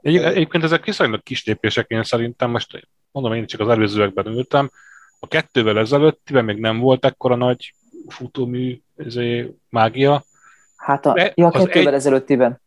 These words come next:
Speaker 1: Az egyel ezelőttiben viszont már volt ez a, akkor Magic Carpetnek hívták ezt a, az-, azt a futómű megoldást, ami,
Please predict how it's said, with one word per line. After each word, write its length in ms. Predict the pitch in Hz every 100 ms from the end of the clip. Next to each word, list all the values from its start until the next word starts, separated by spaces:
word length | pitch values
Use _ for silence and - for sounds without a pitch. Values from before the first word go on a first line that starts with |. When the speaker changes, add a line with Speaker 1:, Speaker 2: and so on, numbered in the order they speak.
| _ _
Speaker 1:
Az 180 | 139 131
egyel 380 | 165 160 131 127
ezelőttiben 580 | 135 147 147 - 131 127
viszont 340 | 131 - 123
már 300 | 135 131 120
volt 280 | 117 117 110
ez 120 | 107
a, 220 | 107 104
akkor 360 | 101 - 113 113
Magic 340 | 117 107 104 -
Carpetnek 500 | 101 - 107 - 98
hívták 420 | 104 98 - 101
ezt 220 | 110 - 113
a, 120 | 110
az-, 140 | 113
azt 140 | 120 -
a 40 |
futómű 380 | - - 113 107
megoldást, 580 | 107 104 104 110 - 110
ami, 220 | 110